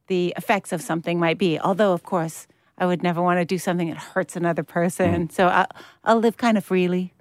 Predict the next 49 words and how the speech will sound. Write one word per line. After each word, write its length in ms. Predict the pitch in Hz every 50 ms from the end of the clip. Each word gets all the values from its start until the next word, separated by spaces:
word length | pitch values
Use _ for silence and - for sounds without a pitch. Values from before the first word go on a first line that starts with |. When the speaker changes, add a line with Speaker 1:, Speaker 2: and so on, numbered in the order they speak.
| _ _ _
Speaker 1:
I, 140 | - 226 - - _ _
I'm 120 | - 233 226
f-, 180 | - - - _ _ _
a 120 | - 202
free 220 | 190 - - 202 190
thinker. 440 | - - 175 175 - 190 180 170 - _ _ _ _ _ _ _ _ _ _
Speaker 2:
And 140 | - 127 135
if 100 | 135 -
that's 320 | - - 185 185 - - -
the 120 | - -
case, 400 | - - - 156 143 127 - -
then 260 | - 101 87 87 90
what 360 | 104 117 127 147 - - - _
drives 460 | - 123 123 127 131 123 107 - -
you 100 | 92 87
to 120 | - - 92
carry 420 | _ - - 113 104 101 98 98
on 340 | 95 95 95 95 92 90 - _ _ _ _ _
setting 340 | - - - 120 104 101 98
these 140 | 95 95 87
businesses 480 | _ - 98 - 101 92 - 104 85 101
up, 180 | 92 80 -
which 240 | 98 98 - - _
by 160 | - 98 98
your 180 | 95 98 95 98
own 200 | 107 110 104 101
admission, 480 | 98 - 95 107 104 101 - - 82
and 100 | 82 85
you've 100 | 85 85 -
done 120 | 95 90 90
a 40 |
few 260 | 85 - - 110 104 98
now, 260 | 90 82 82 85 90 -
is 160 | 104 95 -
stressful? 500 | - - 107 95 - - - 78 71 - - - - - _ _
And 100 | 95 95
it's 160 | 92 - -
inherently 380 | 101 90 95 135 131 113 104 98
stressful 400 | - - - 95 87 - - 92
because 400 | 87 104 - 110 101 90 - - - - - _
to 100 | _ -
give 240 | 98 - 110 92 78
birth 300 | _ 107 98 95 90 -
to 140 | - 107 98
anything, 460 | 98 95 92 - - - 78 98 113 - - _ _ _ _
Speaker 1:
Yeah. 260 | 196 190 185 170 180
Speaker 2:
whether 260 | 175 92 82 95 87
it's, 260 | 87 87 - - -
uh, 360 | - 90 87 85 82 82 80